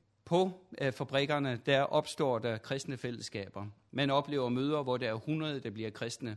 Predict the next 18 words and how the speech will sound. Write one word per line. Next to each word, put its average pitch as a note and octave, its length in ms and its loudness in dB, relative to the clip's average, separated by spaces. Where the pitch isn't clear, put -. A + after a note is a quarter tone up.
på C3 100 -6
en A#2 160 -4
gang, G2+ 220 -10
øh, G#2+ 520 0
øh, G#2 480 -6
ude B2+ 240 -2
på A#2 220 -4
fabrikkerne. G#2+ 640 -6
Det C#3+ 60 -4
er C3+ 40 -2
sådan, D3 200 -2
fabriksejere, B2 760 0
de B2 140 -4
faktisk C3 400 -6
begynder C3 340 -8
at G#2+ 120 -8
tale C3 300 -8
efter, G#2 300 -8